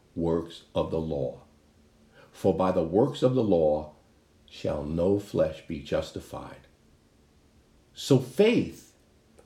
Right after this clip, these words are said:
will not spring forth from the wrong covenant, from the wrong words, from words of law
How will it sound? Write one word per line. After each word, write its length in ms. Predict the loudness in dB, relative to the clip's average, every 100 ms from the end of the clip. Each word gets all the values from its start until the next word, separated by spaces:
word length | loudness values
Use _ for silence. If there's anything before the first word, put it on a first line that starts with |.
| 0
will 140 | 4
not 260 | 4 2 -2
spring 380 | 0 4 4
forth 640 | 2 6 6 6 2 -10 -20 _ _ _ _ _ _ _ _ _ _
from 240 | 0 4 6
the 80 |
wrong 300 | 6 6 6
covenant, 440 | 4 2 2 -6 -10 -20 _ _ _ _ _ _
from 340 | -8 6 8
the 120 | 8 4
wrong 580 | 8 10 10 8 4
words, 760 | 8 8 8 4 -4 -6 -6 -10 _ _ _ _ _ _ _ _ _ _ _
from 280 | 4 6 8
words 380 | 10 10 8 4
of 160 | 2
law 560 | 4 10 12 12 6 0